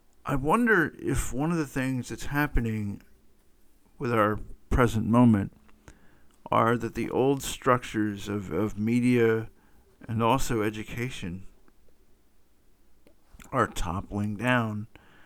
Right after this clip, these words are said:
Now, is it that they're being killed, or is it that they're dying of a natural causes, or is it that it's some combination of the two? I don't know that I can spend,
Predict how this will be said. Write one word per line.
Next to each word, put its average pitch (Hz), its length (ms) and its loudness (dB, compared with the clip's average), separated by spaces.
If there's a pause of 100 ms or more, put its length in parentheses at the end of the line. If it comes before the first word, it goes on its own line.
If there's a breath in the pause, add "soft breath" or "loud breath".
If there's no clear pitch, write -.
(720 soft breath)
Now, 101 320 -8
is 101 180 -8
it 98 100 -14
that 101 120 -16
they're 104 120 -6
being 101 440 -6
killed, 127 580 -2
or - 240 -6
is 104 220 -6
it 95 140 -10
that 95 120 -10
they're 101 160 -6
dying 110 480 -4
of 104 120 -6
a 101 140 -10 (520 soft breath)
natural 107 420 -8
causes, 104 800 -2
or 104 180 -6
is 107 160 -6
it 101 140 -8
that 101 220 -4 (600 soft breath)
it's - 180 -12
some 127 360 -2
combination 107 1040 -4 (120)
of - 260 -8
the - 100 -8
two? 147 460 6 (1000 soft breath)
I 190 140 0
don't 180 220 0
know 139 200 0
that 120 140 -2
I 117 140 0
can 110 340 -10
spend, 113 680 -8